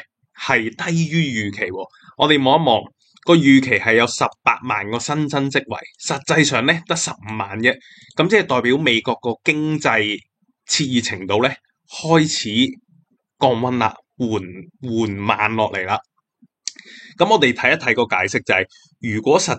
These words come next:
際嘅數據呢，係低於個預期嘅話呢，咁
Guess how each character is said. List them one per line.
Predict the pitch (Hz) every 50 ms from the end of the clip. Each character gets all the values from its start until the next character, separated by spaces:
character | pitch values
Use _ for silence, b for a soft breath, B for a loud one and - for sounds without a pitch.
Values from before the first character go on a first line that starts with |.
| -
際 | - 120 113 110
嘅 | 107 - 117 113 110 107 107 107 101 - -
數 | - - 113 110 110
據 | 113 113 113 110
呢， | 117 135 135 - _ _ _ _ _ _ _ _
係 | - - 127 254
低 | - - - 165 170 165 160 165 156 143
於 | 151 160 156 156 156 156 - - - _ _ _ _
個 | - 123
預 | 120 110 107 107 104
期 | - 110
嘅 | 92 92 101 101
話 | 95 92 92 92
呢， | 107 117 - _ B B B B B B
咁 | - 127 131 185